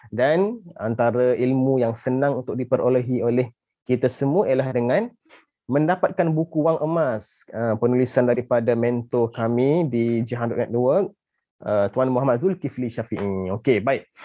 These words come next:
Kembali kepada Umi Ji. Okey, Umi Ji, disebabkan topik kita pada hari ini ialah antara simpanan emas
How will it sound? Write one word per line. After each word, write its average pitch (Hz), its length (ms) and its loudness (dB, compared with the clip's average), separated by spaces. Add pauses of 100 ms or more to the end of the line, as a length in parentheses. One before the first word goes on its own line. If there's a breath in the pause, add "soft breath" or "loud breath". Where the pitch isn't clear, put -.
(120)
Kembali 185 320 0
kepada 160 240 2
Umi 156 320 2
Ji. 127 320 -2 (160)
Okey, 113 480 -2 (160)
Umi 180 240 2
Ji, 147 240 2
disebabkan 151 640 0
topik 143 400 -2
kita 143 160 -2
pada 135 240 0
hari 139 240 2
ini 143 240 0
ialah 123 160 2 (240)
antara 131 400 0
simpanan 127 560 -2
emas 127 560 -4